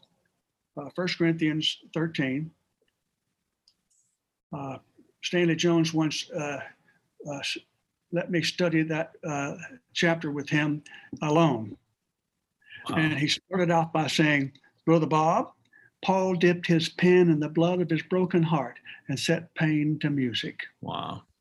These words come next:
Speaker 1: That's the fruit of the Spirit. Uh, so the gifts are always seen within the context of the fruit.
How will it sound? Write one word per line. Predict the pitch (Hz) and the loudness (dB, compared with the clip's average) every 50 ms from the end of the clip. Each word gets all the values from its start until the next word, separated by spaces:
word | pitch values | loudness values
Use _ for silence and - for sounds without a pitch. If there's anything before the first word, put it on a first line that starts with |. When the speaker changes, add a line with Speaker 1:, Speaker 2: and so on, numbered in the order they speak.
| _ _ _ _ _ - - - - _ - | _ _ _ _ _ -20 -20 -20 -12 _ -4
Speaker 1:
That's | 156 160 | -4 -4
the | - - 160 - | -4 -6 -6 -2
fruit | 165 165 156 151 | 0 0 0 0
of | 151 160 | 0 -2
the | 156 | -4
Spirit. | - - - 147 135 131 131 127 - - _ _ _ _ _ _ - - - - _ - | -4 -4 -4 -4 -4 -4 -6 -12 -16 -20 _ _ _ _ _ _ -20 -20 -20 -18 _ -10
Uh, | 147 143 139 131 131 131 - _ - | -8 -6 -6 -6 -8 -10 -12 _ -4
so | - 170 160 | -2 0 2
the | 147 139 | 0 2
gifts | - 175 185 196 196 - | 2 2 2 2 0 0
are | 160 151 | 0 0
always | 156 170 190 196 196 185 165 - | 2 2 2 2 2 0 0 2
seen | 185 180 180 180 175 175 165 | 2 2 2 4 4 4 4
within | 165 156 151 147 | 2 0 0 -2
the | 143 | -4
context | - - 165 160 160 160 160 160 156 156 - - | -2 0 2 2 2 2 0 0 -2 -2 -4 -6
of | 156 | -6
the | 160 156 | -6 -6
fruit. | - 147 139 127 131 202 - | -4 -4 -4 -2 -2 -4 -6